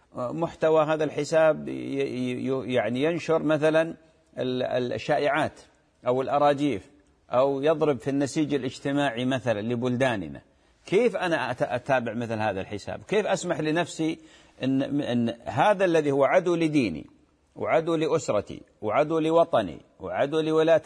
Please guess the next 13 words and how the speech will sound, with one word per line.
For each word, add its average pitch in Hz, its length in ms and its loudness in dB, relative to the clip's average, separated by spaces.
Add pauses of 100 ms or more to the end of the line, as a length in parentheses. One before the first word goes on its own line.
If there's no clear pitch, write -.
(140)
أمري 123 320 -4 (180)
وعدو 131 440 -2
لعلمائي، 156 840 0
كيف 202 300 4
أسمح 175 480 -4
لنفسي 151 640 -4 (380)
أني 147 260 -2
أنا 120 180 -4
أتابعه؟ 87 540 -6 (180)
أين 220 180 0
عقولنا 180 580 0
يا 110 100 -2
أخواني؟ 113 420 -4